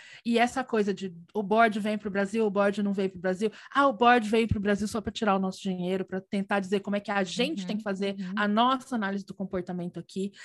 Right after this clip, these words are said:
Speaker 1: E isso sendo reforçado por brasileiros que, né, vivem e trabalham nos Estados Unidos, dizendo que no Brasil ninguém sabia fazer análise do comportamento, que eles é que tinham que vir aqui ensinar a gente, né?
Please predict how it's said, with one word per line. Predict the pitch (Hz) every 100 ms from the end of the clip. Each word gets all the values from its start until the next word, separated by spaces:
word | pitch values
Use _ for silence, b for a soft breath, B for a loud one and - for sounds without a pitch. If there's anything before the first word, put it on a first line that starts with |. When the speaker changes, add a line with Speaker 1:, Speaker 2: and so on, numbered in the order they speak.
| B B B
Speaker 1:
E | 320 302
isso | 294 294
sendo | 262 247 233
reforçado | 240 277 277 262 262 240 233
por | 233 - 220 247
brasileiros | 233 240 226 226 214 220 240 269 277 269 262 - _ _ _ _ _ _ -
que, | 240 226 233 233 240 b b b -
né, | 196 233 262 269
vivem | 196 190 220 240 233 233 226 226
e |
trabalham | - 208 196 190 202 208 _
nos | 190 190 208 214
Estados | - 190 185
Unidos, | 185 185 214 214 220
dizendo | 202 202 185 185 190
que | 208
no | 196
Brasil | 190 190 196
ninguém | 190 190 240
sabia | - 226 180 190
fazer | 185 190 180
análise | 175 170 -
do | -
comportamento, | 170 165 160 165 175 202 B B -
que | 247
eles | 254 247
é | 233
que | -
tinham | - 196
que | 202
vir | 190
aqui | 180 -
ensinar | 185 - 170
a | 170
gente, | 165 165 165 180 - - _ _ _ _ _ _ _ _ _ _ _ _ -
né? | 165 185 240